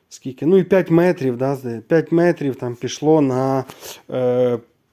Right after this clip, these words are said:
поперечини оці. Все.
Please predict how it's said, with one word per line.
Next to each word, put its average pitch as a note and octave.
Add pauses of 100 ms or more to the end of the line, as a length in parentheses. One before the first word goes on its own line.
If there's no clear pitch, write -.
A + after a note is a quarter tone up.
поперечини C3+
оці. G#2+ (720)
Все. B2